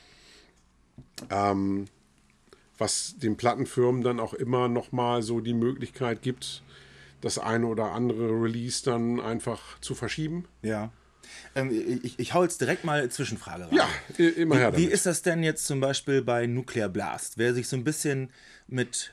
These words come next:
Speaker 2: äh, mit, mit der Szene so beschäftigt, da hat man ja schon mal mitbekommen, dass dieses, dieses eine große französische Firma hat, na,
Speaker 1: Belief.
Speaker 2: Belief, genau, Belief hat, ähm,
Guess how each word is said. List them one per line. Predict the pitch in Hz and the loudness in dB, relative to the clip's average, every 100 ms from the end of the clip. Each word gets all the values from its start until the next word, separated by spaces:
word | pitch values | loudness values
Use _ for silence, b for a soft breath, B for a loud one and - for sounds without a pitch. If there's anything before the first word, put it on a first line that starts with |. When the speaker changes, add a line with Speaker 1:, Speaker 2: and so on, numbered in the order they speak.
| - | -8
Speaker 2:
äh, | 113 107 107 104 | -4 -2 -2 -2
mit, | 92 90 85 69 71 67 104 110 | -6 -12 -14 -14 -12 -8 -6 -4
mit | 110 | -4
der | 107 | -4
Szene | - 143 123 | 0 0 0
so | 110 | -4
beschäftigt, | 98 - 143 - 135 - | -4 -2 -2 -2 -6 -4
da | 110 | -4
hat | 104 | -2
man | 117 | -2
ja | 110 | -2
schon | - | -4
mal | 107 | -4
mitbekommen, | 131 - 131 131 123 120 | -4 -4 -4 -4 -2 -2
dass | 107 104 | -4 -6
dieses, | 110 107 95 - - | -6 -6 -6 -10 -14
dieses | 95 101 98 92 - | -14 -10 -10 -10 -12
eine | 101 110 107 | -8 -6 -4
große | 101 113 113 107 98 92 | -6 -8 -4 -4 -6 -10
französische | - 101 - - 135 131 127 - 127 117 110 | -10 -8 -6 -2 -2 -2 -6 -2 0 0 -2
Firma | 104 - 127 131 123 107 | -6 -4 -2 0 -2 -2
hat, | 113 - | -6 -4
na, | 110 113 | -4 0
Speaker 1:
Belief. | 113 135 131 - - - - - | 4 2 2 -6 -8 -10 -14 -2
Speaker 2:
Belief, | 104 131 190 - | 2 4 2 2
genau, | 120 139 160 | 2 4 4
Belief | 123 127 165 139 | 2 2 2 0
hat, | 131 - - B B B B B - | -2 -4 -10 B B B B B -2
ähm, | 107 107 107 104 104 | 0 2 0 0 -2